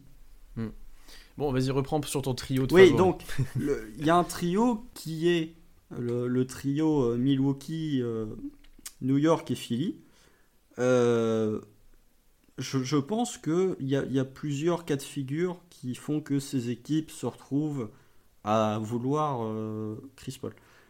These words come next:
Speaker 2: Le, du côté de Milwaukee, c'est évident, ils ont besoin d'un meneur créateur. Euh, on l'a vu avec le, leur
Speaker 1: Fort
Speaker 2: déda-
Speaker 1: dans le clutch.
Speaker 2: Fort dans le clutch, qui plus est. On l'a vu lors des derniers playoffs.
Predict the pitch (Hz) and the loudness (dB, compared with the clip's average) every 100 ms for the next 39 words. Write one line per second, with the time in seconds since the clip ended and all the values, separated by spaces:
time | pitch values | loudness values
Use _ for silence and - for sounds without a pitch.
0 | - 135 135 135 131 123 120 117 113 131 | -4 2 4 6 4 2 2 0 -4 -4
1 | 156 151 175 139 131 123 123 120 123 - | -4 2 2 2 0 0 0 -2 -4 -2
2 | 185 214 - - - 120 120 147 190 139 | -2 -2 -2 -6 -4 -4 -2 -2 0 -2
3 | 123 123 120 123 170 139 113 123 151 160 | -2 -2 -2 -2 -2 -2 -2 -2 -4 -6
4 | - 127 117 - - _ _ _ _ _ | -6 -6 -6 -12 -20 _ _ _ _ _
5 | _ _ - 95 101 101 98 101 107 113 | _ _ -8 -4 -2 0 0 0 0 0
6 | 143 127 113 - 113 110 110 110 - 135 | 0 0 -2 -6 -4 -2 -2 -4 -2 0
7 | 135 127 123 123 - - - - - - | 2 0 0 -2 -2 -6 -8 -18 -20 -20
8 | _ - 185 156 170 160 160 165 165 - | _ 2 6 6 6 0 -2 -6 -6 -6
9 | - 123 127 - - - - 139 131 131 | -4 -4 -6 -8 -16 -20 -4 4 6 6
10 | 156 185 127 139 131 127 127 123 117 131 | 4 0 2 2 4 2 2 0 -2 2
11 | 170 226 - | 2 0 -2